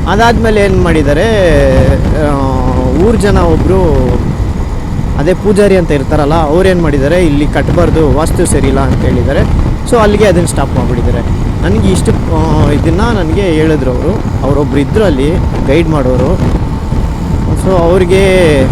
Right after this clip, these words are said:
ನಾವು ಹೋದ್ರೆ ಸಾಕು ಗೈಸ್, ಅವರೇ ಬಂದು ಆ ಲಲಿತಾ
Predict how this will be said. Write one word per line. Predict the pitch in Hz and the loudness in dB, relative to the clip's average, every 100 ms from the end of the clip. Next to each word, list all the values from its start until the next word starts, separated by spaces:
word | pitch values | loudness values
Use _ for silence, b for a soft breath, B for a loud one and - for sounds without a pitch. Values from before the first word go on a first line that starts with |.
| - - - - - - - - - - | -2 -2 -2 -2 -4 -4 -4 -4 -2 0
ನಾವು | 180 208 | 2 4
ಹೋದ್ರೆ | 247 262 240 | 4 4 2
ಸಾಕು | 202 180 180 | 0 0 0
ಗೈಸ್, | 156 156 | 0 0
ಅವರೇ | 156 180 208 180 | 2 2 2 2
ಬಂದು | 143 156 190 185 151 131 120 - - - 139 | 2 0 2 2 2 0 -2 -4 -4 -2 0
ಆ | 139 135 135 | 0 0 0
ಲಲಿತಾ | 147 160 196 190 | 2 2 2 2